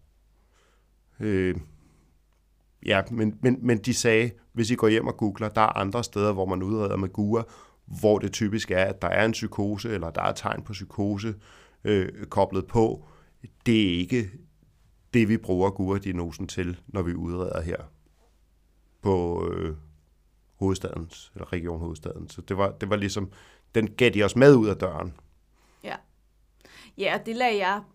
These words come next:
Speaker 2: ret hurtigt på hylden. Det bed jeg ikke som sådan at mærke i. Det er ikke noget, jeg har gået og bekymret mig om. Men, men, men efterfølgende, og det kommer vi også til at tale om, da han havde det rigtig, rigtig dårligt, altså,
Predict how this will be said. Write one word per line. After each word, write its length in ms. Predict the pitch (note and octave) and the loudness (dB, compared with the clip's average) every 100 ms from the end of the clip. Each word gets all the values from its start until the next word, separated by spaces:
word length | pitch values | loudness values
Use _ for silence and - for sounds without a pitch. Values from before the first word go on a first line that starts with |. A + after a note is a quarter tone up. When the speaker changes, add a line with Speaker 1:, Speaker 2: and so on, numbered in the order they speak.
| - | -20
Speaker 2:
ret 320 | C#2+ - D#4 | -14 -8 -6
hurtigt 260 | C4 G3+ G3 | -4 -6 -10
på 60 | |
hylden. 380 | F#3+ G#3+ G#3+ A3+ | -8 -8 -6 -6
Det 100 | A#3+ | -2
bed 120 | A#3 | -2
jeg 180 | A3 E3+ | -2 -4
ikke 120 | G3 | -6
som 200 | B3 A3+ | -8 -10
sådan 460 | - C4 G3+ C4+ C#4 _ _ _ _ - | -4 -4 -2 -4 -8 _ _ _ _ -18
at 120 | G3 | -10
mærke 320 | F#3 F#3 C#4 A4 | -2 -2 -2 -4
i. 160 | B3 G3 | -8 -6
Det 20 | |
er 80 | G3+ | -6
ikke 120 | G3+ | -6
noget, 120 | C#4 B3 | -6 -4
jeg 100 | A#3 | -4
har 80 | |
gået 220 | G#3+ G#3 G3+ | -6 -10 -10
og 60 | |
bekymret 500 | G#3 - B3+ C4+ E4+ | -10 -10 -8 -6 -6
mig 140 | B3+ - | -6 -6
om. 220 | G3+ - - - - _ - | -8 -10 -18 -20 -20 _ -14
Men, 320 | A3+ A3 - | -10 -8 -8
men, 340 | A3 G3+ F#3+ F#3 _ _ _ _ _ _ _ - | -10 -8 -12 -16 _ _ _ _ _ _ _ -16
men 240 | F#3+ G#3 - | -14 -12 -8
efterfølgende, 920 | G3+ G#3 D#4 - A#3 G#3+ G#3 F#3+ F#3+ | -8 -6 -10 -6 -6 -6 -10 -10 -12
og 60 | G3 - | -14 -16
det 100 | - | -14
kommer 200 | A#3 G3+ | -10 -10
vi 120 | G3+ | -10
også 160 | - - | -10 -10
til 80 | |
at 60 | G#3+ | -10
tale 360 | A3+ A#3 C4 A3+ | -8 -6 -4 -6
om, 120 | - | -6
da 80 | G3 | -12
han 180 | G3+ | -12
havde 200 | F3 F#3+ | -10 -8
det 160 | G3 F#3 | -10 -6
rigtig, 320 | A3+ C4+ D4+ | -8 -6 -6
rigtig 320 | G#3+ G3 G3 | -6 -6 -10
dårligt, 440 | G3 F#3 F#3+ A3 - - _ _ - | -6 -6 -4 -8 -10 -20 _ _ -12
altså, 260 | G#3+ F#3+ | -8 -6